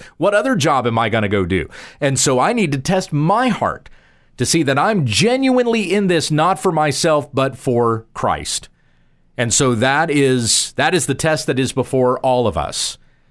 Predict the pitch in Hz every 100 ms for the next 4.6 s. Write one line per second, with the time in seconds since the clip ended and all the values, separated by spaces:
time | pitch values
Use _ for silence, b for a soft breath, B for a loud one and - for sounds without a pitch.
0 | _ 123 123 117 151 127 98 170 220 240
1 | 226 220 220 202 190 175 165 - 131 107
2 | 123 135 160 143 151 135 131 113 107 135
3 | 123 113 92 127 127 131 127 - 120 104
4 | - 127 117 113 107